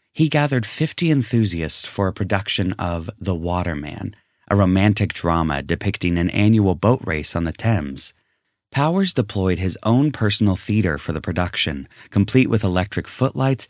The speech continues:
and gave voice to the cutout of Tom Tugg, the dashing boatman. The performance took place at the Art Workers Guild in Bloomsbury,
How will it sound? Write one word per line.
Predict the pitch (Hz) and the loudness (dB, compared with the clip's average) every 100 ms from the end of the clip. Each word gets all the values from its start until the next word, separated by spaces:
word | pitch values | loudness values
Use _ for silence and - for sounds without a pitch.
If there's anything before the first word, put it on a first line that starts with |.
| _ | _
and | 143 160 110 71 - - _ _ | 0 2 2 -4 -10 -16 _ _
gave | 107 101 | 4 4
voice | 82 104 110 - | 4 2 2 0
to | 92 | -2
the | 87 | -4
cutout | - 110 92 78 - | -2 0 2 0 -2
of | 78 | -8
Tom | - - 104 92 | -6 0 2 2
Tugg, | - - 90 69 - _ _ | -2 -4 -2 -4 -10 _ _
the | 82 69 - | -6 -6 -2
dashing | 90 80 - 78 71 71 | 0 0 -2 -4 -6 -6
boatman. | 76 73 - - - 101 - _ _ _ _ _ _ _ _ _ - | -6 -6 -10 -12 -12 -12 -14 _ _ _ _ _ _ _ _ _ 0
The | 110 | 2
performance | 143 123 180 208 208 - | 4 4 4 4 4 0
took | 147 - | -2 0
place | 101 98 - | 2 2 0
at | 101 | -4
the | 104 | -2
Art | 101 113 - | 0 0 0
Workers | 98 - 87 | -2 0 -4
Guild | - 82 76 80 | -4 -4 -2 -2
in | 85 | -2
Bloomsbury, | 92 104 95 - 76 67 | 2 2 2 -2 -8 -8